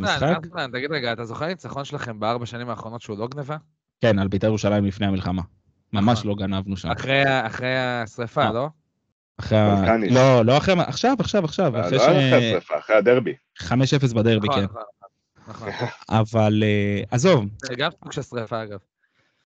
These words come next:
Speaker 2: אני רוצה לדבר על דבר אחד עיקרי מהמשחק, ואחרי זה נדבר על הפועל תל אביב באופן כללי, כי המשחק לא יותר מדי מעניין אותי. ניצחנו, נחמד, ניצחון מאוד מדאיג, לא ראינו שם שום כדורגל, גנבנו שני שערים, אבל אוהד אסולין, בחייאת, בן אדם.
Speaker 3: תגיד רגע, רגע, רגע, עזרן, לפני שאתה נכנס לרזולוציות,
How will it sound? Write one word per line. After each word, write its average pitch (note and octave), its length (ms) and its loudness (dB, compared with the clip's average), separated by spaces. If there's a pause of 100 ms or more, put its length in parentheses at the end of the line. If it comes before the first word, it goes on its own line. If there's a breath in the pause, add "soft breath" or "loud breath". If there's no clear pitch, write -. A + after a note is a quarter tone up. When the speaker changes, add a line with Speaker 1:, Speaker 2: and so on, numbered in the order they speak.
(360)
Speaker 2:
אני B2 120 4
רוצה A2+ 180 2
לדבר B2+ 280 2
על A2+ 80 2
דבר G#2 240 0
אחד G#2+ 160 0
עיקרי A2 280 -2
מהמשחק, G#2+ 460 0
ואחרי B2+ 180 2
זה B2 80 2
נדבר A2 280 0
על G#2+ 60 0
הפועל G#2+ 220 0
תל F#2+ 140 -2
אביב G2+ 160 -2
באופן G2 260 -4
כללי, F2 320 -2
כי F2+ 360 -4
המשחק G#2+ 320 -2
לא A2+ 60 4
יותר G2 160 2
מדי F#2 160 2
מעניין G#2 260 2
אותי. B2+ 160 0
ניצחנו, B2 480 0
נחמד, B2 540 2
ניצחון A#2+ 400 2
מאוד A#2+ 160 4
מדאיג, A#2 260 2
לא A2+ 100 2
ראינו A2 180 2
שם G2+ 120 -2
שום A2 160 -6
כדורגל, G#2+ 400 0
גנבנו G#2+ 360 0
שני A2 160 -2
שערים, A#2 320 0 (760 loud breath)
אבל G#2+ 320 2
אוהד A#2+ 240 0
אסולין, A2 320 -2 (140)
בחייאת, A2+ 380 0 (100)
בן F#2+ 100 0
אדם. G2+ 220 2
Speaker 3:
תגיד D3+ 220 2
רגע, B2 280 4
רגע, C#3+ 220 4
רגע, C3+ 300 2
עזרן, G#2 280 -2
לפני G#2+ 220 -10
שאתה G#2+ 240 -2
נכנס E2+ 400 -10
לרזולוציות, D#2 520 -10